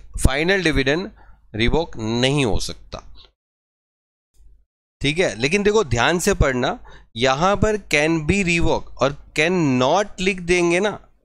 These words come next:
यहाँ पर, तो फिर इंटरिम नहीं आएगा, फिर फाइनल आएगा। ओके, because final dividend हम रिवोक नहीं कर सकते, फिर अगर शा-, शेयर होल्डर भी चाहते हैं ना तो भी नहीं कर सकते।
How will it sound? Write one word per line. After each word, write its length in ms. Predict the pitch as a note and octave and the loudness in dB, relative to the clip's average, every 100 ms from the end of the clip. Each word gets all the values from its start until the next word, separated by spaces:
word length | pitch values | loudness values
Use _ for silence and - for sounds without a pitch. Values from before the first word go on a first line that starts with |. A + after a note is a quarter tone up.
| _ _ _ _ | _ _ _ _
यहाँ 280 | A#2 B2 D#3+ | -2 0 2
पर, 220 | E3 A2+ - - _ - _ _ _ - | 2 2 -2 -16 _ -20 _ _ _ 0
तो 120 | F3+ | 2
फिर 260 | - D3+ F3 | 4 2 -2
इंटरिम 560 | - D3+ D#3 G3 G3 G3 | -2 -2 0 0 2 2
नहीं 220 | F#3+ E3+ | 2 2
आएगा, 340 | C3 A#2 B2+ C#3 | 2 0 0 2
फिर 220 | - - | 2 4
फाइनल 400 | - C3 A#2 F#2 | 0 2 -2 -2
आएगा। 360 | D#2 D#2+ - - - - _ _ _ _ _ _ _ _ | -6 -12 -18 -18 -18 -18 _ _ _ _ _ _ _ _
ओके, 260 | A2 - D3 - _ _ _ _ _ _ | -6 -2 -4 -6 _ _ _ _ _ _
because 500 | - C3 C#3+ G#3+ G#3 - | 0 0 2 2 0 0
final 500 | C#3+ C#3 E3+ G#3+ F#3+ | 0 2 2 2 2
dividend 380 | F3+ F#3 F#3+ | 0 2 2
हम 140 | F#3+ F#3+ | 2 2
रिवोक 360 | D3+ D3 E3+ | 2 2 0
नहीं 160 | E3+ F3+ | 0 0
कर 160 | F3 E3+ | 0 -2
सकते, 360 | F3 E3+ F#3+ F3 | -4 -2 -2 0
फिर 220 | - F#3 | 0 0
अगर 380 | - C3 D#3 E3 | -2 0 0 0
शा-, 260 | C#3+ B2 | 0 -2
शेयर 260 | - C#3 E3 | 0 0 2
होल्डर 320 | E3 D#3 D#3+ | 0 0 0
भी 120 | E3 | -2
चाहते 380 | - C3+ B2+ D3+ | 0 0 0 0
हैं 60 | D3 | 0
ना 100 | D3 | 0
तो 160 | - C3 | 0 0
भी 120 | C3+ | 0
नहीं 120 | B2+ | -2
कर 140 | G2+ E2+ | -6 -10
सकते। 360 | - - - | -14 -18 -20